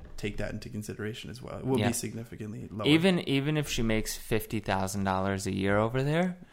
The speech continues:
Speaker 1: Yeah.
Speaker 2: she's making twenty-five percent on her money if she was all in.
Speaker 1: Yeah.
Speaker 2: And she gets three units to live in.
Speaker 1: Yeah, it's crazy.
Speaker 2: With her family. So it's like house hacking, but
Speaker 1: Yeah.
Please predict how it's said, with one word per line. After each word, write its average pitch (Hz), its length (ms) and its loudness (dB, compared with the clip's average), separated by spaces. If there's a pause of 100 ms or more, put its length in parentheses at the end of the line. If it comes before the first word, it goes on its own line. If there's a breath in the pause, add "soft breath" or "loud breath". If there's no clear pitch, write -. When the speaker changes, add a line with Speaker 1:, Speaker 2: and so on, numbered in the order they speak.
(100)
Speaker 1:
Yeah. 123 120 -8
Speaker 2:
she's 101 100 0
making 107 240 2
twenty-five 113 680 2
percent 101 400 0
on 98 120 0
her 104 220 0
money 104 440 2 (120)
if 107 180 -2
she 98 120 -2
was 98 180 0
all 101 320 4
in. 123 300 0
Speaker 1:
Yeah. 127 200 -4 (200)
Speaker 2:
And 135 300 2
she 123 140 0
gets 120 200 0
three 120 260 0
units 117 400 0
to 104 140 -6
live 110 240 0
in. - 180 -8 (180)
Speaker 1:
Yeah, 139 200 -2 (120)
it's - 120 -8
crazy. 123 380 -2 (100)
Speaker 2:
With 110 140 2
her 107 80 4
family. 113 440 2
So 110 220 4
it's 107 100 2
like 143 140 6
house 180 300 10
hacking, 101 440 2 (200)
but 117 160 8
Speaker 1:
Yeah. - 40 -4